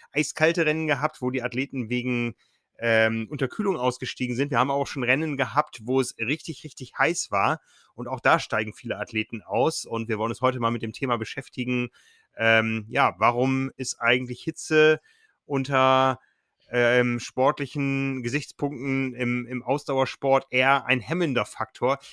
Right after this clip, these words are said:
Ich bin ja bekennender Schönwettersportler, also ich mag die Hitze eigentlich ganz gerne, aber ich merke auch, dass ich irgendwo an meine Grenzen komme und da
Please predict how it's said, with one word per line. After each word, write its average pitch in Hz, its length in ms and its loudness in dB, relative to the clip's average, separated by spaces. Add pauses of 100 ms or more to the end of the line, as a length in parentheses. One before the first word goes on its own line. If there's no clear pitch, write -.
(120)
Ich - 240 -8
bin 160 140 4
ja 151 160 4
bekennender 139 500 -2
Schönwettersportler, 156 1040 0
also 117 180 -4
ich 123 160 -8
mag 131 200 -2
die 127 80 -12
Hitze 123 320 -8
eigentlich 127 320 -8
ganz 113 220 -6
gerne, 147 360 0
aber 120 220 0
ich 117 100 -12
merke 127 280 -2
auch, 139 160 -2
dass 135 180 -6
ich 117 160 -16
irgendwo 131 180 -10
an 120 100 -2
meine 120 200 -2
Grenzen 131 320 -6
komme 147 260 -4
und 117 160 -6
da 117 200 2